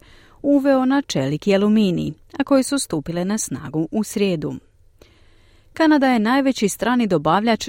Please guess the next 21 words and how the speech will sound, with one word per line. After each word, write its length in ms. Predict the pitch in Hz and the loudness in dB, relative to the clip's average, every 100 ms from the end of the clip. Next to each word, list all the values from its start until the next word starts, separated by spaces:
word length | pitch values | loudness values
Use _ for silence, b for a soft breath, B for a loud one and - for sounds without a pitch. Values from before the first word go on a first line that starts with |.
| - | -10
čelika 460 | - 175 175 - | -4 -2 -2 -4
i 80 | 160 | -4
aluminija 500 | 156 151 175 208 208 | -2 -2 -2 -2 -2
u 60 | 202 | -2
Sjedinjenim 680 | - 147 139 156 165 175 147 | -4 -4 -4 -2 0 0 -2
Američkim 520 | 139 151 165 - 190 | -4 -4 -4 -2 -2
Državama, 580 | 180 165 160 147 143 131 - B B B B | 0 0 -2 -2 -4 -4 -12 B B B B
a 80 | 294 | -6
protucarine 840 | 285 254 - 160 - - 170 233 247 | 0 0 0 -6 -8 -6 -2 0 2
će 160 | 302 | 0
ponajviše 640 | - 127 160 254 262 - 208 | -2 -6 -2 0 -2 -2 -4
pogoditi 640 | 160 151 175 220 - 233 | -4 -2 0 0 -2 -2
proizvodnju 560 | 269 277 233 165 156 147 | 0 0 0 -2 0 -2
računala, 680 | 135 - 233 233 233 233 240 | -4 -4 0 0 2 0 -2
sportske 580 | - - 196 180 - - | -8 -2 -2 -2 -6 -4
opreme 480 | 220 - 226 226 202 b b b b | -2 -2 -2 0 -2 b b b b
i 120 | 302 | 0
proizvode 720 | - 151 139 156 185 180 196 - | 0 -2 -2 -4 -2 0 -2 0
od 200 | 220 - 190 | 0 0 -4
ljevanog 540 | 175 165 185 185 180 165 | 0 0 0 0 -2 -2
željeza. 480 | 170 156 143 135 | -2 -2 -4 -4